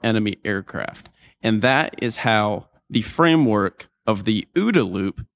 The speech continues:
became the new core framework of the United States Air Force,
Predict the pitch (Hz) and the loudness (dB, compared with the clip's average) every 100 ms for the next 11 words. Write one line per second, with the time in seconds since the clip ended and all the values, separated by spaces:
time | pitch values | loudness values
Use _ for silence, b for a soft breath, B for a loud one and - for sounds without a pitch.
0 | _ _ 131 127 127 123 113 120 120 135 | _ _ -4 0 0 0 0 2 4 4
1 | 151 160 160 156 - 143 139 123 117 117 | 4 4 2 -4 -2 0 0 0 0 0
2 | 113 104 113 110 135 127 131 123 - 110 | -2 -2 0 2 2 -2 -4 -4 0 2
3 | 107 - 107 113 - | 2 -2 -4 -2 -4